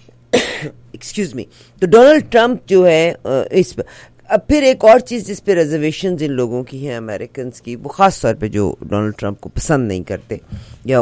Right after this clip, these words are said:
ان کو نہیں دیکھنا چاہتے اس position کے اوپر، ان کی ایک reservation یہ بھی ہے کہ آپ کو یاد ہوگا جی سیون and جی ایٹ میں سے رشیا کو almost نکال دیا گیا۔ Donald Trump نے یہ کہا تھا کہ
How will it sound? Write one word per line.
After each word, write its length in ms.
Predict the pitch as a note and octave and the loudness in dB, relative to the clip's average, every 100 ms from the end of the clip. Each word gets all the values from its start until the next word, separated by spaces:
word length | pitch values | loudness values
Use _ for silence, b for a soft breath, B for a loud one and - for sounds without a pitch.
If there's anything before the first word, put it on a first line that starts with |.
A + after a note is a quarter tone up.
| - | 0
ان 320 | G2 A2+ B2 | -4 -4 -4
کو 120 | C#3 | 0
نہیں 220 | D3 F#3 | 4 4
دیکھنا 360 | C#3+ A#2 - A2 | 2 -2 -4 -8
چاہتے 300 | G#2+ G2+ G2 | -6 -6 -6
اس 160 | G#2+ - | -10 -12
position 400 | F#2+ G2+ B2 A2+ | -14 -10 -10 -10
کے 140 | A#2 | -10
اوپر، 200 | G#2+ A#2 - B B B | -6 -6 -8 B B B
ان 140 | - G3+ | -4 -2
کی 140 | G3 | 6
ایک 180 | G3+ G3+ | 6 6
reservation 600 | F#3 E3+ F3 F#3 F#3 F3 | 2 2 0 0 -2 -4
یہ 180 | D#3 E3 | 0 0
بھی 260 | D#3 F3+ D3+ | 0 0 0
ہے 160 | C#3+ C#3+ | -2 -4
کہ 260 | D3 D3 C#3+ B B B | -4 -2 -4 B B B
آپ 240 | - A#2+ - | 0 0 2
کو 100 | D3 | 2
یاد 200 | C3+ C#3+ | 4 4
ہوگا 260 | D3+ C3 | 2 0
جی 220 | C3+ A#2+ B2 | -2 -2 -4
سیون 400 | - A#2+ B2 A#2+ | 0 2 2 0
and 100 | G#2+ | -4
جی 180 | A#2 | -6
ایٹ 340 | A#2+ G#2+ B2 - | -4 0 -2 -2
میں 100 | A2+ | -4
سے 160 | - | -2
رشیا 340 | A2 A#2 - B2+ | -4 -2 0 0
کو 280 | - G#2 - - | 0 -6 -6 -2
almost 440 | B2+ B2+ B2 - | 0 0 -2 -4
نکال 440 | B2+ B2+ A#2+ A2+ G2+ | -6 2 2 2 0
دیا 220 | F2+ F2 | -2 -4
گیا۔ 240 | F#2+ D2+ | -4 -8
Donald 440 | A2+ C#3+ G3 A3 G#3 - | -2 0 2 2 -2 -6
Trump 460 | D#3 C#3+ C#3+ - | -2 -2 -4 -10
نے 120 | A#2+ | -8
یہ 140 | A2 G#2+ | -6 -8
کہا 240 | - G#2 | -6 -6
تھا 200 | G#2+ A#2+ | -4 -8
کہ 260 | B2 B2 | -8 -8